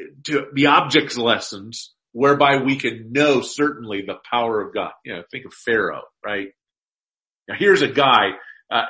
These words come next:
who, who becomes, you know, practically the laughing stock of the world because he, because he resisted and resisted God and God put him in his place, right? And you would say, what if that was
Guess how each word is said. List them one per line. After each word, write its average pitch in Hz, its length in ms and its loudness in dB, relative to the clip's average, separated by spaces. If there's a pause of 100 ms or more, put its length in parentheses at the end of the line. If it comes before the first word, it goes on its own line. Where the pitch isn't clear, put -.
who, 143 300 2
who 135 120 -2
becomes, 135 600 -4
you 139 80 -14
know, 107 140 -6
practically 107 600 -6
the 85 80 -10
laughing 107 400 -4
stock 101 320 -4
of 92 120 -16
the 87 180 -14
world 92 440 -6 (520)
because 113 460 0
he, 110 400 -6 (540)
because 139 420 -2
he 117 120 -4
resisted 107 920 -4
and 101 160 -8
resisted 107 680 -6
God 113 280 2
and 101 140 -6
God 98 200 -2 (280)
put 160 120 -2
him 110 100 -6
in 92 80 -14
his 85 240 -18
place, - 560 -18
right? 101 240 -4 (1400)
And 127 360 0
you 127 80 -2
would 123 120 -4
say, 117 500 4 (920)
what 127 680 -4
if 294 160 -2
that 262 180 4
was 254 180 -6